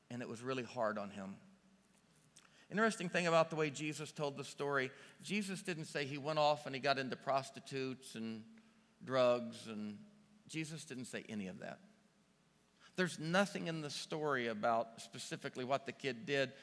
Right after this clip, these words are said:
except the way Jesus tells the story, he doesn't say the prodigal did all of these awful things.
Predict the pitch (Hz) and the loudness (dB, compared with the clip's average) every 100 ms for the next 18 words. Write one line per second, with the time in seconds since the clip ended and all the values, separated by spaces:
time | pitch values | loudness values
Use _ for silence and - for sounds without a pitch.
0 | - - - _ _ _ _ - 160 - | -20 -20 -20 _ _ _ _ -6 -2 6
1 | 196 - 165 185 196 190 156 202 196 185 | 6 6 -2 4 4 4 2 0 0 -2
2 | - 180 165 147 147 - 165 165 160 - | 0 2 2 0 -6 -2 2 4 2 -2
3 | - - - 165 190 208 196 160 190 185 | -18 -12 -4 4 8 8 6 0 4 6
4 | 170 - 175 180 180 175 143 170 160 170 | 4 6 8 10 8 0 2 6 8 8
5 | 165 151 156 147 - 160 151 147 143 170 | 6 4 0 0 4 4 4 -2 0 0
6 | 160 143 131 | 2 0 -6